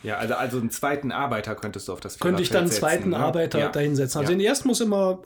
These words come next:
Speaker 2: also wenn freie Felder, ich muss immer das erste freie Feld besetzen. Das ist bei jedem Arbeiter so. Also wenn ich dieses Nullerfeld nehme, zahle ich dafür null.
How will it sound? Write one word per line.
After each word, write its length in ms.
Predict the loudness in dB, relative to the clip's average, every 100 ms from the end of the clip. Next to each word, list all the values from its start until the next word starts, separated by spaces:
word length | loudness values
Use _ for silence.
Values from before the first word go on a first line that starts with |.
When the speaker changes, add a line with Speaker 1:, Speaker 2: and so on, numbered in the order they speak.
| -10
Speaker 2:
also 300 | -4 -2 -2 0
wenn 160 | -2 0
freie 260 | 2 2
Felder, 320 | 2 2 4
ich 140 | 2 2
muss 100 | 0
immer 120 | 0
das 60 | -2
erste 280 | -4 -4
freie 240 | -4 -2 0
Feld 240 | -2 -6
besetzen. 500 | -6 -6 -4 -6 -6
Das 180 | -4 -4
ist 120 | -4
bei 140 | -2 0
jedem 280 | 2 0
Arbeiter 480 | -2 -4 -4 -4 -4
so. 240 | -6 -8 -12 -20 -20 -20 -20 -8
Also 160 | -2 2
wenn 120 | 2
ich 120 | 0
dieses 260 | 0 0 0
Nullerfeld 580 | 2 0 0 0 0
nehme, 440 | 4 4 6 2 -2
zahle 260 | -2 -2
ich 100 | -2
dafür 300 | -4 -4 0
null. 420 | 2 4 4 2